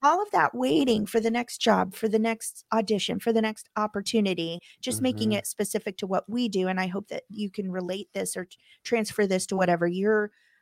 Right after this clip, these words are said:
Speaker 1: dreaming of or doing or trying to
Speaker 2: Right.
Speaker 1: accomplish. Find the joy in the waiting, because that's not giving up.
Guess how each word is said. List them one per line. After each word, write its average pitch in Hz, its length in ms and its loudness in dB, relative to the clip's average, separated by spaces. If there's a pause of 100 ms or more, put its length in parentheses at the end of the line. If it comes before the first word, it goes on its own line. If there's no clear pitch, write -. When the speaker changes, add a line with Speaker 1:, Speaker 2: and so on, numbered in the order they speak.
Speaker 1:
dreaming 190 420 4
of 170 180 2
or 170 80 2
doing 175 380 0
or 170 160 -2
trying 170 260 -2
to 170 80 4
Speaker 2:
Right. 170 120 2
Speaker 1:
accomplish. 165 640 0 (580)
Find 233 360 0
the 247 60 2
joy 214 280 0
in 202 160 0
the 185 80 0
waiting, 170 640 -4
because 190 260 -4
that's 185 220 0
not 190 260 -2
giving 180 320 -4
up. 156 280 -10